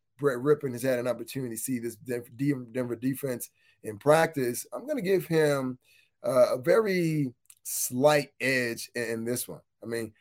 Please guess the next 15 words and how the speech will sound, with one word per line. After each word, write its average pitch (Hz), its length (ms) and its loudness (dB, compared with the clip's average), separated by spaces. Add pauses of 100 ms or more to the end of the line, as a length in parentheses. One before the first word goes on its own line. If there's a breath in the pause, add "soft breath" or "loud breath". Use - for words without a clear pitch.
(180)
Colt 208 180 6
McCoy 185 560 8
gets 143 240 0
the 127 120 -2
advantage 127 600 0
because 120 460 -2
of 104 100 -10
experience, 143 580 0
but 110 160 -6
more 117 220 -4
importantly, 127 540 0 (360)
he's 131 120 -4
got 143 180 6
Hollywood 135 420 0
Brown. 123 480 0